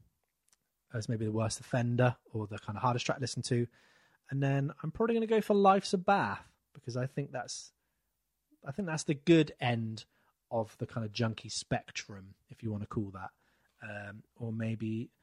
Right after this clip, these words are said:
there may be an instrumental as well, a free instrumental for Air. So those are the three. And yeah, again, before you, before you go for yours, Mez,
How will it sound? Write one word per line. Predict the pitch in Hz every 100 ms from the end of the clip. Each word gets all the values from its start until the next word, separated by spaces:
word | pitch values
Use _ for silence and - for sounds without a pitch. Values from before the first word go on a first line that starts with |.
| _ _
there | 156
may | 175 170
be |
an | 165
instrumental | 147 - 127 110
as | 110
well, | 107 95
a | 131
free | -
instrumental | 120 - 107 104 110 -
for | - - -
Air. | 104 - _
So | - 113 104 127
those | 160 143
are |
the | 117
three. | - 107 98 _ _ _ _ _ _ -
And | 101 98 98 101 - _ _ _ _ _ _ _ -
yeah, | 107 139 269 214 - - - - -
again, | 160 196 147
before | - 160 147
you, | 143 139 147
before | - 202
you | 170
go | 165 156
for | -
yours, | 151 165 175 160
Mez, | 170 220 -